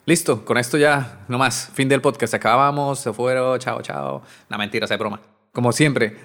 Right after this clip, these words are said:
aquí en Espiral Sound vamos un poco más allá y tratamos de entender la profundidad de las cosas. Pues bien, la música es valiosa por muchas razones. En primer lugar, la música es una forma de expresión artística que permite a los músicos y compositores transmitir sus emociones,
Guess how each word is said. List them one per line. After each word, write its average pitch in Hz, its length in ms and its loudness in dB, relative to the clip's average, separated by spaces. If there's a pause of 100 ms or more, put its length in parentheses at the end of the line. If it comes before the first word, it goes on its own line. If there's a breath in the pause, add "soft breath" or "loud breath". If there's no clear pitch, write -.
(100)
aquí 120 180 -2
en 131 80 2
Espiral 120 360 2
Sound 143 280 2
vamos 135 240 2
un 139 100 0
poco 131 220 0
más 123 180 2
allá 113 460 2
y 117 80 -6
tratamos 117 400 0
de 131 80 0
entender 113 360 0
la 127 120 2
profundidad 120 640 2
de 120 120 2
las 101 180 0
cosas. 113 420 -8 (400)
Pues 110 200 0
bien, 120 360 0 (160 loud breath)
la 110 100 0
música 135 320 0
es 139 120 2
valiosa 151 520 4
por 120 180 2
muchas 180 420 2
razones. 127 580 -4 (200 soft breath)
En 123 120 -2
primer 123 300 2
lugar, 175 400 2
la 131 100 0
música 139 300 0
es 147 80 0
una 160 140 2
forma 175 260 2
de 175 60 4
expresión 139 380 -2
artística 170 640 0
que 156 120 0
permite 123 340 0
a 160 60 6
los 131 160 4
músicos 160 400 0
y 143 40 2
compositores 170 800 0 (160 loud breath)
transmitir 127 480 2
sus 143 180 0
emociones, 135 640 0